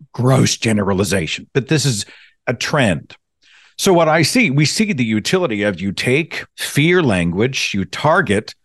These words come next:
an easily frightened demographic, you scare them, and then they circle the wagons. So now we've got,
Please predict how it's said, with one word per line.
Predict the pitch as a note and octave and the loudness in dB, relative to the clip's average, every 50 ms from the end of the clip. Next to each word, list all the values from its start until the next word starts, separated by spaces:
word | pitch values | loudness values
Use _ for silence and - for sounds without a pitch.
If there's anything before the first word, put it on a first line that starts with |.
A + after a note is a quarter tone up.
| _ _ _ - | _ _ _ -2
an | - A#2 A#2 B2 - | 0 0 2 2 0
easily | C3+ D3 F3 D3+ - E3+ D3+ D#3 | 0 0 0 2 2 2 2 0
frightened | C#3+ - - B2+ G#2 G#2+ G#2 - A#2 G2+ E2+ | 0 0 0 0 0 0 0 0 0 0 0
demographic, | G#2+ G2+ F#2+ F#2+ F#2+ - G#2+ B2 C#3 C#3+ - - G#2 - - _ _ - | 0 0 0 0 0 0 0 2 2 0 0 -2 -6 -6 -8 _ _ -4
you | - B2+ C3+ | -2 0 0
scare | C3 - - - - G#3+ G#3+ G#3+ G#3 D#3+ | 0 -2 -2 -2 0 2 4 4 4 2
them, | A2+ D#3 G2+ F2+ G2 C3 C#3 - _ _ _ | 2 0 0 0 0 0 -2 -2 _ _ _
and | - A#2 A#2+ | -2 0 2
then | B2+ C#3+ D3 C3+ | 2 2 2 2
they | B2+ C3 | 2 2
circle | B2+ - - - B2 A2+ - - G2+ F#2 | 0 0 0 0 -2 -2 -2 -4 -6 -4
the | E2+ G2+ G2 | -2 -4 -2
wagons. | F#2 A2+ C3+ C3+ B2 A2 F2+ E2 - - - - - | 0 2 2 2 2 0 0 -4 -8 -12 -10 -8 -4
So | - - D3+ C#3 | -2 2 2 4
now | C3 D#3 E3+ F#3 F#3+ | 4 2 2 2 2
we've | E3+ D#3 C#3+ A#2 | 2 0 0 -2
got, | - - - C#3 - - | -4 -4 -6 -6 -6 -8